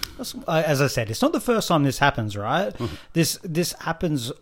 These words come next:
Speaker 1: all over Europe in a lot of national finals. There's just a lot of passionate fans. Um, there's a reason the juries put it lower, and I think this will struggle in a way. I, I do think it showed up to be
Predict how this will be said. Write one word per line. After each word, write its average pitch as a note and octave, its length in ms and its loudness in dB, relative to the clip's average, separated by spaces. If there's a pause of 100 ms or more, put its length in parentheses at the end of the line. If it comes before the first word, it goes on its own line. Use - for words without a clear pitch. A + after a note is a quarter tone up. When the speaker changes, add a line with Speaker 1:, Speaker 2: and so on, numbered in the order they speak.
Speaker 1:
all C3 540 -2
over A#2+ 460 2
Europe A#2+ 340 2
in B2 60 0
a B2+ 40 2
lot B2 140 4
of A2+ 80 2
national A2+ 380 -2
finals. A2 480 -4
There's B2 140 -6
just C#3+ 140 -4
a D#3 40 -2
lot A#2+ 240 -2
of A2 80 -4
passionate A#2 380 -6
fans. E3+ 460 -4 (400)
Um, D#3 440 6 (220)
there's F3 380 2
a F3 60 6
reason F#3 360 0
the F3 80 2
juries C3+ 340 2
put C3 160 -2
it C3 60 4
lower, A#2 440 -4 (220)
and D3 160 2
I C3+ 80 2
think D#3 360 -2
this D3 240 -2
will C#3 180 -2
struggle B2 580 -2
in A#2+ 120 -4
a A2+ 40 -4
way. G#2 460 -6
I, C3+ 180 0 (200)
I D3 100 -2
do D#3 260 -2
think D#3 380 -2 (600)
it E3 140 -4
showed E3+ 440 4
up D#3 260 -2
to D#3+ 120 -2
be C#3 340 0